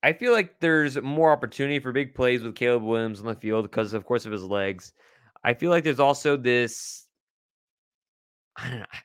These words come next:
maybe more aspects of respect towards the play caller. I feel, I feel like there's more aspects of respect that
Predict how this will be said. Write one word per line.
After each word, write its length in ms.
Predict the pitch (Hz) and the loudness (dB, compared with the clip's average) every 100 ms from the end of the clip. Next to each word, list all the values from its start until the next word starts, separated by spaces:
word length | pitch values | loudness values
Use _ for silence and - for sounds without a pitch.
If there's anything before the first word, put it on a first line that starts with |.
| - | -16
maybe 320 | 127 175 202 | -4 -2 0
more 400 | 175 160 156 - - _ _ _ _ _ _ _ _ _ _ _ - | 0 4 2 0 -14 _ _ _ _ _ _ _ _ _ _ _ -2
aspects 480 | 113 143 - 151 - | 2 2 2 -2 0
of 120 | 123 | -2
respect 540 | 117 107 - 120 117 _ | -2 -4 -2 -2 -2 _
towards 420 | - 117 123 113 - | -4 0 0 -4 -8
the 120 | 104 | -10
play 260 | - 110 | -4 -4
caller. 420 | 113 98 90 90 90 | -2 -4 -4 -4 -6
I 120 | 98 | -4
feel, 120 | 123 | -2
I 100 | 110 | -2
feel 160 | 120 156 | -2 -2
like 120 | 160 | 0
there's 180 | 151 120 | 0 -2
more 180 | 139 | 0
aspects 420 | 123 127 - 131 123 | 4 4 2 -4 0
of 60 | |
respect 480 | 117 - 120 117 - | -2 -2 0 0 2
that 260 | 113 110 | 2 2